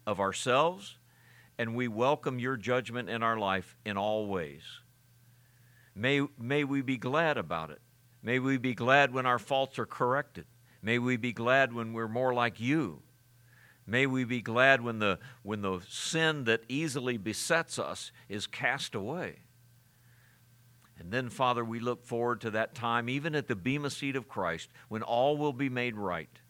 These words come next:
when all of our life will be straightened out,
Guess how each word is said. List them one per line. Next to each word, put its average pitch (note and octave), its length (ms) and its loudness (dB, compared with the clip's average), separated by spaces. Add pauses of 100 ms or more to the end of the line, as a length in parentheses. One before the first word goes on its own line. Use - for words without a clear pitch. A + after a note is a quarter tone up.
(360)
when A2 140 -4
all C#3 320 4
of D3 100 2
our C#3+ 180 6
life B2+ 300 4
will A#2+ 80 -2
be A2+ 120 -4
straightened A2 520 -4
out, D#2+ 240 -2